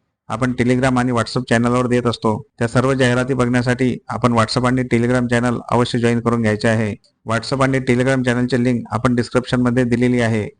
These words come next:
त्या लिंकवर क्लिक करून आपण WhatsApp आणि Telegram चॅनेल जॉईन करू शकता.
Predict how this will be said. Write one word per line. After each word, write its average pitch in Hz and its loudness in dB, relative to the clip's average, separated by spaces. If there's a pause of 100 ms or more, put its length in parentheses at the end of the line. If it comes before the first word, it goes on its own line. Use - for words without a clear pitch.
(340)
त्या 127 4
लिंकवर 135 0
क्लिक 135 -2
करून 135 2 (100)
आपण 120 0
WhatsApp 120 0
आणि 131 0
Telegram 123 0
चॅनेल 123 0
जॉईन 120 2
करू 120 2
शकता. 113 0